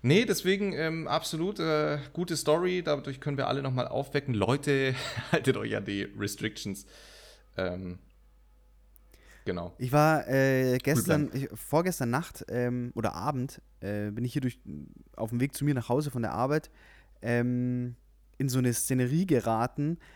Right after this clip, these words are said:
Speaker 2: wo mehrere, und es kann nicht anders sein, die waren auf jeden Fall drauf, also die hat-, haben Drogen genommen. Das, die waren nicht nur
Speaker 1: <laughs> Hm.
Speaker 2: betrunken, sondern die haben definitiv Drogen genommen.
Speaker 1: Ja.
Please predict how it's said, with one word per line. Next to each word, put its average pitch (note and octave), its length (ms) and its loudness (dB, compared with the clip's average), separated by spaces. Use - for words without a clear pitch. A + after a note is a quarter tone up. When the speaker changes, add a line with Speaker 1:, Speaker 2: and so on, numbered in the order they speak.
Speaker 2:
wo A#2+ 560 2
mehrere, E3+ 960 2
und C3+ 360 -4
es A#2 120 -6
kann G3 320 0
nicht - 240 -2
anders F3+ 280 0
sein, D3+ 200 0
die C3 100 0
waren D3+ 260 4
auf - 180 -4
jeden F#3 200 -2
Fall B2 180 0
drauf, B2 400 2
also A#2 180 -2
die A#2 160 -4
hat-, D#3 260 -4
haben E3 260 -2
Drogen E3+ 320 4
genommen. A#2 220 0
Das, A#2 120 -6
die B2+ 180 -2
waren E3+ 200 6
nicht G3 220 2
nur G3+ 100 6
Speaker 1:
<laughs> F3 60 2
Hm. D#3 60 6
Speaker 2:
betrunken, F3+ 360 4
sondern D3+ 220 0
die B2+ 100 -2
haben D3+ 240 0
definitiv F#3+ 540 0
Drogen D3+ 300 0
genommen. A#2+ 420 0
Speaker 1:
Ja. G2 180 0